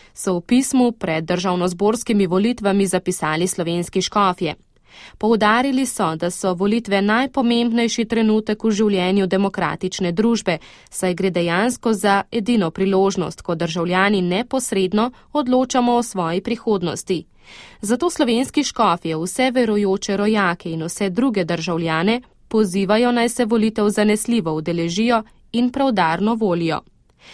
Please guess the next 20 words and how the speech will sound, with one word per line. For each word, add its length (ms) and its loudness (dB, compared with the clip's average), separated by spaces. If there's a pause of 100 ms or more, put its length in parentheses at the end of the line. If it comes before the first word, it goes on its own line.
(160)
Glas 420 0
vsakega 640 0
je 240 2
enako 400 2
pomemben 720 0
in 180 0
enako 420 -2
potreben. 640 -2 (600)
Volitev 480 4
zato 360 0
ne 120 0
smemo 360 0
lahkomiselno 800 2
opustiti 680 -4
in 180 2
se 160 0
odpovedati 720 2
dostojanstvu 760 0
svobodnega 640 -2
državljana, 720 0